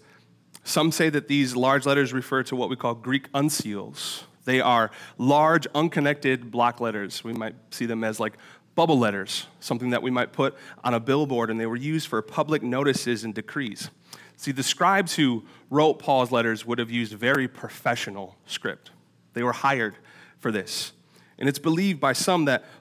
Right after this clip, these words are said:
Paul may have even written the entire letter in his own hand in a rather unprofessional manner. Not necessarily in these large letters, but that Paul was the actual writer of this letter, which, if you know much about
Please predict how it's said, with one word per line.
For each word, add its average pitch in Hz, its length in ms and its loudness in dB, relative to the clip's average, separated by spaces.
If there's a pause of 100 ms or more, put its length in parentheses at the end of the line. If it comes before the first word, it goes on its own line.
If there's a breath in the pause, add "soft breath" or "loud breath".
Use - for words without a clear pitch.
Paul 175 220 0
may 156 140 4
have 139 120 2
even 123 300 0
written 123 260 0
the 120 240 -4
entire 151 640 0
letter 113 520 2 (200 loud breath)
in 131 120 -2
his 131 220 0
own 120 260 -4
hand 120 360 -4
in 113 80 -2
a 110 80 -4
rather 110 420 0
unprofessional 113 800 -6 (380 soft breath)
manner. 95 420 -8 (320)
Not 165 320 0
necessarily 139 600 2
in 117 100 0
these 113 180 -2
large 107 260 0
letters, 113 420 -4 (220 loud breath)
but 127 140 -10
that 127 200 -2
Paul 151 320 2
was 120 200 0
the 123 220 -2
actual 113 460 -2
writer 120 340 0
of 110 80 -6
this 113 180 -8
letter, 107 220 -6
which, - 220 -10 (300 loud breath)
if 127 140 -8
you 127 80 0
know 113 160 2
much 117 260 -2
about 104 320 -2